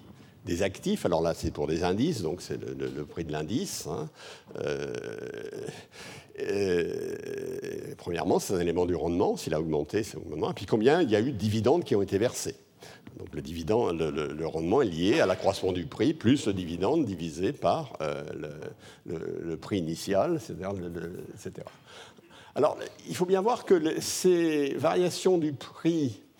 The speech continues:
euh, et du dividende, en fait, ils sont beaucoup moins rapides, hein, tant le prix que les prix indicés que les dividendes croissent sur très longue période. Alors ça, je crois que c'est mille neuf cents, deux mille huit, j'ai trouvé ça juste avant de venir ici,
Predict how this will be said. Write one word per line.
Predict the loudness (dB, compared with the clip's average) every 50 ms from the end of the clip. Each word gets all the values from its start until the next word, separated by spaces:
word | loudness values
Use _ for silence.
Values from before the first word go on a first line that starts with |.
| -18 -18 -16 -16 -20 -20 -20 -20 -20 -16 -4 0
euh, | 2 4 6 6 6 6 6 4 4 2 2 2 2 0 0 -2 -4 -6 -8 -6
et | -2 -2 0 0
du | 0 0
dividende, | 0 2 2 2 2 4 4 4 4 4 4 4
en | 4 2
fait, | 2 2 2 0 2 0
ils | -4
sont | 0 4 4 6
beaucoup | 6 4 2 2 2 2
moins | 4 6 6 8 8 8 6 6 4 4 2 -2 -10 -16 -18 -20 -20 -20 -20 -20 -12 _
rapides, | -6 2 4 4 4 4 2 0 0 0 4 4 6
hein, | 6 6 4 2 0 0 -2 2
tant | 4 4 6
le | 6 4 4
prix | 2 -2 2 4 4 4 4 4
que | 4 4
les | 4 4
prix | 4 2 4 4
indicés | 4 4 4 2 0 0 2 2 2 2
que | 2 2 0
les | 2 4 4 4 4 4 4 2 2
dividendes | 0 0 2 2 2 4 6 6 6 6 6 4 4 2 0 -2 -2 -6 -14 -20 -20 -20 -18 _
croissent | 4 8 8 8 8 6 2 -2
sur | 0 2 2 2 2
très | 6 6 6
longue | 8 8 6 4
période. | 2 0 0 2 2 4 4 4 2 2
Alors | 0 -2
ça, | -4 -6
je | -6
crois | -6 -6 -2
que |
c'est | 0 2
mille | 4
neuf | 4 2 2
cents, | 0 0 2
deux | 2 2 2 2
mille | 2 4 4 4 2
huit, | 2 0 2
j'ai | 0 -2 -2
trouvé | 2 2 2 2
ça | 4 2 2 0
juste | 0 -2 -4 0
avant | 2 2 4
de | 4 4 2 0 -2 -2
venir | -2 0 0 2 2 2 0
ici, | 0 -2 -4 -2 -2 -2 2